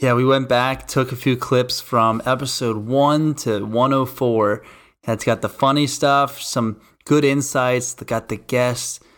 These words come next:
just a little montage of, uh, what we've been up to. And, and Chris, it was, it was really fun kinda pulling stuff and,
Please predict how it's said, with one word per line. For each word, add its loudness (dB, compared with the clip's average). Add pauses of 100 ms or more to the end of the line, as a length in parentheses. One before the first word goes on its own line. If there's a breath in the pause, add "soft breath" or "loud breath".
(260 soft breath)
just -4
a -4
little 2
montage 2
of, -2
uh, 2
what -2
we've -2
been -2
up 0
to. -2
And, -4
and -6
Chris, -2
it 0
was, -2
it -12
was -2
really 2
fun -2
kinda -4
pulling 0
stuff -2
and, -6